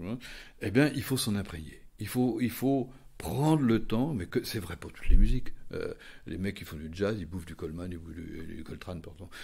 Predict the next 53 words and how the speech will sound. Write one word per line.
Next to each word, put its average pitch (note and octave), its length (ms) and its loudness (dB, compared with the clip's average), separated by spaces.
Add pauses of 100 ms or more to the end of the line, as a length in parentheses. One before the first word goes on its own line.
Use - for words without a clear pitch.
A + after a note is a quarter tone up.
(140)
Euh, F2+ 480 -4
à - 20 -6
longueur, F2+ 460 -6
voilà, F#2 380 -2 (240)
ils D#2+ 160 -8
déchiffrent E2 440 -10
tout - 140 -12
ça. G#2+ 320 0
Les, F2+ 100 -4
ceux C3+ 400 0
qui A#2+ 100 0
font G#2+ 120 4
du G2+ 80 4
classique, A#2 440 0
ils F2 120 -4
écoutent F#2 220 -4
du E2 80 -8
classique - 380 -8
à - 20 -6
longueur E2+ 260 -8
de G2 100 -8
journée, B2 260 -4
et - 40 -8
cetera. C3 300 -8 (260)
Donc D3 120 2
il - 40 -10
faut C3 120 -4
s'imprégner C3+ 680 2
de G#2+ 80 -2
notre F#2+ 200 -4
truc, - 180 -16 (460)
de G2 100 -2
notre, G2+ 280 -2 (380)
de A2 80 4
là B2+ 160 6
d'où G#2 160 2
on G2 80 2
vient. D#2+ 260 -6 (320)
D'où G2+ 100 -8
on, F2+ 180 -6 (400)
c'est F#3 200 0
même G#3 200 4
qu'on, C3+ 200 0
qu'on C3 200 2
y B2+ 80 4
soit A2+ 200 2
né C#3 120 2
ou D3+ 80 0
pas, B2+ 240 4
ça G#2+ 100 -4
on G2 60 -2
s'en F#2+ 160 -6
fiche, E3+ 240 -6